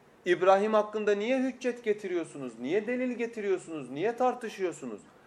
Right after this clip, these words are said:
Ve mâ unziletit tevrâtu vel incil illa min ba'dih. Sizin tartıştığınız, kendinizce delil getirmeye çalıştığınız Tevrat ve İncil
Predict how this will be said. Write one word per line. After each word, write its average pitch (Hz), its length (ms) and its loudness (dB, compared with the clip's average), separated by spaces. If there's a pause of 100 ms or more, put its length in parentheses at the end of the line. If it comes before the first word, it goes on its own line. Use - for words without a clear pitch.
(280)
Ve 156 120 8
mâ 214 200 4
unziletit 226 680 -2
tevrâtu 214 580 6
vel 208 100 4
incil 196 480 -2 (560)
illa 254 480 6 (360)
min 156 280 0
ba'dih. 175 380 8 (720)
Sizin 196 380 -2
tartıştığınız, 202 920 2
kendinizce 196 720 2 (420)
delil 196 280 4
getirmeye 214 600 0
çalıştığınız 202 640 -2
Tevrat 208 420 2
ve 202 160 2
İncil 190 400 -4